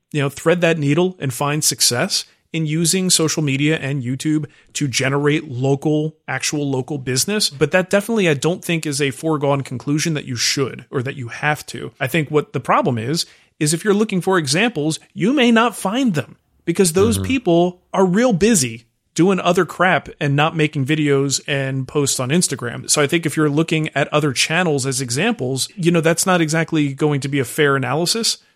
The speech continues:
Speaker 1: because you're looking at channels for examples. What you need to do is try to find local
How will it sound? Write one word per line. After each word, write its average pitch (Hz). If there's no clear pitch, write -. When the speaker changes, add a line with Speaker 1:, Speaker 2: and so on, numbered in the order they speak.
Speaker 1:
because -
you're 151
looking 156
at 165
channels 165
for 135
examples. 135
What -
you 139
need 202
to 165
do 139
is 139
try -
to 147
find 160
local 156